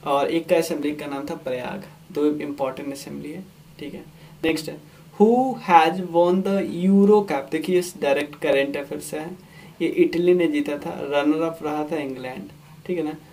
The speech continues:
Copa America दो हज़ार इक्कीस Cup Argentina। तो फो-, football के जो जो important cup है ना, वो आपको ध्यान में रखना होगा।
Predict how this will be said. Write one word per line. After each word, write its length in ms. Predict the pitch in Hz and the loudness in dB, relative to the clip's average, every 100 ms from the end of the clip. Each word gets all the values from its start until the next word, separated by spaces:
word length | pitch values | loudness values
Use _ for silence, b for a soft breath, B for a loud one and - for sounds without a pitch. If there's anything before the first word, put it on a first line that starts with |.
| B - | B 8
Copa 380 | 180 185 185 208 | 10 10 8 0
America 600 | - 156 156 151 - 160 | -2 -2 -2 -2 -2 -2
दो 180 | 151 | -2
हज़ार 200 | 160 147 | -2 -2
इक्कीस 300 | 139 135 151 | -2 -4 -8
Cup 280 | - 160 - | -8 -10 -8
Argentina। 600 | 143 135 131 131 131 131 | -10 -8 -8 -8 -8 -8
तो 120 | 135 | -10
फो-, 440 | - - 160 160 - | -12 -6 -2 0 -2
football 440 | - 165 180 185 | -6 -2 0 0
के 80 | 185 | -2
जो 160 | 175 170 | -2 -2
जो 100 | 180 | -2
important 680 | 170 165 151 139 175 180 - | -4 -4 -4 -4 -4 -6 -6
cup 160 | 170 190 | -6 -6
है 80 | 165 | -6
ना, 60 | |
वो 120 | 139 | -4
आपको 260 | 135 - 143 | -6 -6 -8
ध्यान 280 | 135 139 131 | -8 -8 -8
में 120 | - | -8
रखना 280 | - - - | -12 -14 -16
होगा। 240 | 151 160 | -14 -16